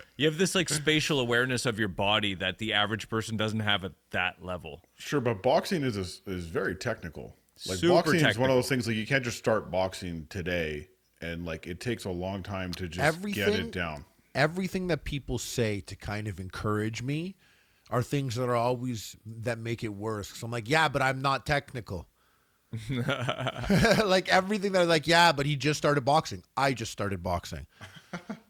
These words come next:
Speaker 3: But, you know, you're used to getting in front of a crowd. He gets in front of a crowd all the time and does this shit in the ring.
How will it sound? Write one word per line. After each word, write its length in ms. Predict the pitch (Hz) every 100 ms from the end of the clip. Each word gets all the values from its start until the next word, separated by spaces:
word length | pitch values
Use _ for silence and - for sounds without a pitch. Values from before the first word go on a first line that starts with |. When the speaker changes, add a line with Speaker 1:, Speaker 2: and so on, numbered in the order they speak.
| _
Speaker 3:
But, 140 | 190
you 140 | 233 262
know, 100 | 240
you're 160 | 233
used 220 | 220 220
to 80 | -
getting 240 | 196 208 196
in 40 |
front 200 | 185 190
of 80 | 165
a 40 |
crowd. 300 | - 208 233 -
He 160 | -
gets 260 | 170 190 -
in 80 | 165
front 160 | 175
of 60 | 160
a 40 |
crowd 220 | 143 165 147
all 280 | - 139 143
the 120 | 131
time 340 | 113 135 131 107
and 80 | 107
does 200 | 101 90
this 100 | 90
shit 240 | - 98
in 60 | 98
the 80 |
ring. 280 | 95 92 76